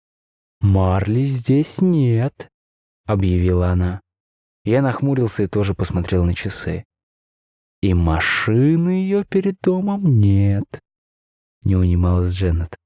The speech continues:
Сердце упало. Неужели Марли уже уехала? Неужели я упустил ее? "Но она выписалась из номера?" — спросил я.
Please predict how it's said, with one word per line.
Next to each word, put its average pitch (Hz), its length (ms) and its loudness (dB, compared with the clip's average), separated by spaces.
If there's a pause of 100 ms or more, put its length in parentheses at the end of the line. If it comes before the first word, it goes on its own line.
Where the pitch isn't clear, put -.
(460)
Сердце - 460 -4
упало. 85 500 -4 (200)
Неужели 95 520 0
Марли 92 400 2
уже 92 240 -2
уехала? 90 640 -4 (380)
Неужели 98 400 2
я 92 220 0
упустил - 500 -4
ее? 85 340 -2 (1000)
"Но 95 220 2
она 95 340 2
выписалась 110 580 -4
из 95 120 2
номера?" — 95 580 0 (720)
спросил - 460 -4
я. 85 340 -4